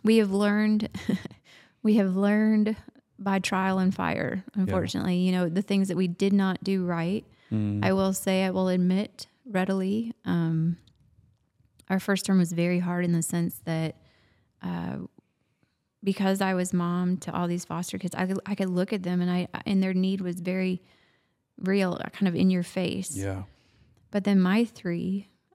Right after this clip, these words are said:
Speaker 1: I'm like, "You guys are okay. Like, you're fine. I know who raised you, right? Y'all
Speaker 2: Yeah.
Speaker 1: don't have any major trauma <laughs> like that."
Speaker 2: Sure, sure.
Speaker 1: And I didn't necessarily ab-, we didn't necessarily abandon them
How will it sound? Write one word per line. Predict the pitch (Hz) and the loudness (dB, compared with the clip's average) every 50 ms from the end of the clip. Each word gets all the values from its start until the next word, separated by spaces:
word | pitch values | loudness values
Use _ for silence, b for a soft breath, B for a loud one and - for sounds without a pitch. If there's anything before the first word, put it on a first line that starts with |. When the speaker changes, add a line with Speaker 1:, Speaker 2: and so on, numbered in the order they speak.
| _ 202 | _ 2
Speaker 1:
I'm | 202 202 | 2 2
like, | 208 202 202 202 - - - _ _ | 2 2 -2 -4 -6 -10 -20 _ _
"You | 214 233 | -10 -6
guys | - 269 269 269 262 | -4 -4 -4 -4 -4
are | 285 269 269 | -4 -4 -4
okay. | 262 - 349 359 208 180 175 - _ _ _ _ _ _ _ _ | -6 -6 -6 -6 -4 -6 -6 -10 _ _ _ _ _ _ _ _
Like, | 226 214 - - | -6 -6 -4 -4
you're | 254 262 254 | -4 -4 -2
fine. | - 208 180 175 196 214 214 - _ _ b b b b b b b - | -2 -2 0 0 0 0 -2 -4 _ _ b b b b b b b 0
I | 226 | 4
know | 247 240 240 233 | 4 6 4 4
who | 214 208 180 | 2 2 0
raised | 160 170 185 185 - - | -2 -4 -4 -6 -8 -6
you, | - 220 240 233 226 _ _ _ | -4 -4 -4 -4 -6 _ _ _
right? | - - 202 - - - _ | -8 -6 -4 -4 -4 -6 _
Y'all | - - - - | -2 0 2 2
Speaker 2:
Yeah. | - 104 | 2 2
Speaker 1:
don't | - | 2
have | 185 196 190 185 185 | 2 0 0 2 2
any | 185 185 | 2 2
major | 180 180 175 180 185 185 | 2 2 0 0 -2 -4
trauma | - - - 175 180 190 - - | -8 -10 -6 -2 -2 -2 -2 0
<laughs> | - | -2
like | 202 165 - - | -2 -2 -2 -4
that." | 202 226 | -4 -4
Speaker 2:
Sure, | 277 - - 92 95 95 95 104 - | -4 -4 -6 -8 -8 -8 -10 -12 -12
sure. | - - - - 98 98 95 104 - _ _ _ _ _ _ _ _ _ _ _ _ _ _ _ _ _ _ _ _ _ | -14 -12 -10 -10 -10 -10 -12 -14 -16 _ _ _ _ _ _ _ _ _ _ _ _ _ _ _ _ _ _ _ _ _
Speaker 1:
And | 220 226 233 | 2 2 4
I | 233 233 | 4 2
didn't | 214 269 320 349 - - - - | 2 2 2 2 0 -2 -2 0
necessarily | 208 214 214 208 208 208 - 214 214 214 208 190 180 | 2 2 2 2 0 -2 0 0 0 0 0 0 -2
ab-, | 180 180 196 196 - - - | -2 -4 -4 -8 -12 -6 0
we | - 220 | 0 2
didn't | 220 269 320 339 254 | 2 4 2 2 2
necessarily | 220 214 214 - - - 208 208 202 196 190 | 2 2 2 0 -4 -2 -2 -2 0 0 -2
abandon | 180 175 175 170 170 180 196 208 196 170 170 165 | -2 -2 -2 -2 -2 0 0 0 0 0 -2 -2
them | 160 160 156 165 160 170 180 | -2 -2 -2 -2 -2 -4 -4